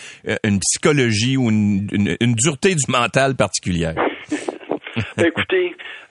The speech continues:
Speaker 2: euh, je pense qu'il y a tout le temps différentes dispositions, mais, euh, je veux dire, à la base,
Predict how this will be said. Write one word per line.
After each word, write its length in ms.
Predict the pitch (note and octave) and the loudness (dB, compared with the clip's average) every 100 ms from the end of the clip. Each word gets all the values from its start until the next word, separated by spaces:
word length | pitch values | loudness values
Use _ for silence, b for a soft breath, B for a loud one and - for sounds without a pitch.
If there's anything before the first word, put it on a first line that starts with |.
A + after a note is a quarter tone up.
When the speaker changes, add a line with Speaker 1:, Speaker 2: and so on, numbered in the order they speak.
| - | -6
Speaker 2:
euh, 440 | - - - A2+ | -2 -2 0 -2
je 60 | A2+ | -2
pense 120 | F#3+ G#3 | -4 -2
qu'il 100 | E3 | -4
y 20 | |
a 40 | |
tout 80 | E3 | -4
le 60 | D3+ | -2
temps 280 | G3+ A3+ A#3 E3+ - - - | -2 -2 -4 -8 -12 -12 -14
différentes 440 | - D3+ C#3+ F3 C#3 | -2 0 2 0 -4
dispositions, 720 | - - D#3 A2+ - F3 G#3+ | -10 -2 -2 -2 -2 0 2
mais, 100 | F3 | 0
euh, 500 | C3+ - - - D3 | 0 -2 -4 -6 -6
je 60 | C#3 | -6
veux 60 | |
dire, 160 | C#3 D#3+ | -2 2
à 100 | E3 | 2
la 140 | F3 D#3+ | 2 2
base, 400 | C3+ F3 G#3+ | 2 2 0